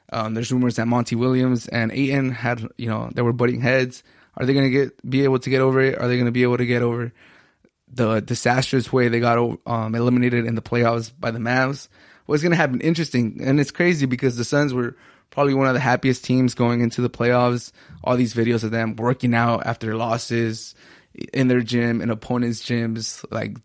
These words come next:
just dancing before games, doing all this stuff that made you think, like, "Damn, the Suns are here.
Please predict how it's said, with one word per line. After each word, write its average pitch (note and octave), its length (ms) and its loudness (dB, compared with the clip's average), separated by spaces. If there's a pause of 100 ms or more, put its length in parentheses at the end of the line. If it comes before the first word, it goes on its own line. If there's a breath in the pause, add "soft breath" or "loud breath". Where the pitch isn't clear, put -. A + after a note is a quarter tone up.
just A#2 240 -6
dancing A#2+ 500 -2
before A#2 340 -4
games, A#2 640 -2 (300 loud breath)
doing C3+ 260 0
all B2 160 2
this B2 160 2
stuff A#2+ 460 0
that A#2+ 260 -2 (380 loud breath)
made D3 200 2
you D#3 80 4
think, C#3+ 280 0
like, A2+ 180 -2
"Damn, C#3 180 2
the A#2+ 120 -2
Suns C#3+ 280 0
are B2 100 -2
here. C3 460 -6